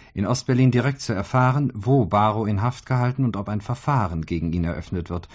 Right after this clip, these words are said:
oder sogar bereits eröffnet worden ist. Unter anderem hat am ersten Februar die Londoner Times ein Schreiben veröffentlicht, in dem die Weltöffentlichkeit auf die bedrückende Lage der politischen Gefangenen allgemein hingewiesen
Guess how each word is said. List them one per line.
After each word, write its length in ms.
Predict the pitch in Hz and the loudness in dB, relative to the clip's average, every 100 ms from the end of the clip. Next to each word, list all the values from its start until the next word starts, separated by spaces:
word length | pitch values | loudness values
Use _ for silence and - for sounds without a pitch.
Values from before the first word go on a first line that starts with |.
| - - - | -20 -20 -6
oder 460 | 104 113 123 117 - | 0 2 2 0 -6
sogar 300 | - 107 107 | -10 -2 -2
bereits 340 | 101 95 92 | -2 -4 -4
eröffnet 420 | 98 87 80 85 82 | -6 -8 -6 -8 -6
worden 260 | 82 90 | -6 -6
ist. 440 | - 80 - - - _ _ - - - - | -8 -12 -16 -20 -20 _ _ -20 -20 -20 0
Unter 260 | 127 147 | 2 4
anderem 380 | 147 165 175 190 | 6 6 6 4
hat 200 | 170 131 | 4 2
am 180 | 131 123 | 2 4
ersten 360 | 135 131 - | 2 2 -2
Februar 380 | 110 139 131 123 | 0 2 4 2
die 100 | 120 | 2
Londoner 520 | 110 113 110 104 101 | 2 2 2 2 -2
Times 480 | - 123 107 90 85 | -2 0 2 0 -2
ein 140 | 92 92 | -4 -2
Schreiben 360 | 110 113 123 | 0 2 2
veröffentlicht, 640 | - 120 113 127 151 135 - - - - | 0 0 0 0 0 -4 -8 -20 -18 0
in 140 | 120 | 2
dem 180 | 135 151 | 4 6
die 160 | 139 | 6
Weltöffentlichkeit 960 | 123 151 160 - 87 95 101 - 151 151 | 4 4 2 -2 -4 -4 -4 -2 0 0
auf 80 | 127 | -2
die 100 | 117 | -2
bedrückende 560 | 104 - 139 135 127 | -2 -2 -2 0 0
Lage 340 | 101 101 113 117 | 2 2 2 0
der 80 | |
politischen 520 | 95 104 101 101 101 98 | -2 -2 -2 -4 -2 -4
Gefangenen 560 | 92 110 104 98 95 | -2 0 2 2 0
allgemein 580 | 101 101 101 98 104 98 | -2 0 2 2 2 2
hingewiesen 640 | 90 90 90 107 110 135 | 0 0 0 -2 2 0